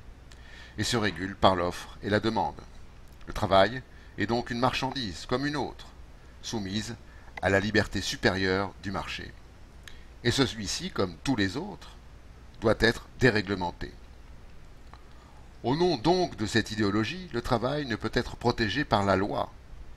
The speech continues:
pas plus qu'un produit de beauté, qu'un téléviseur, qu'on acquiert puis qu'on jette. Il est incompréhensible pour un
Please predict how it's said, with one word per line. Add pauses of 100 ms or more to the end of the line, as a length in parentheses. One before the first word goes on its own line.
(140)
pas
plus (240)
qu'un
produit
de
beauté, (340)
qu'un
téléviseur, (360)
qu'on
acquiert
puis
qu'on
jette. (1900)
Il
est
incompréhensible
pour
un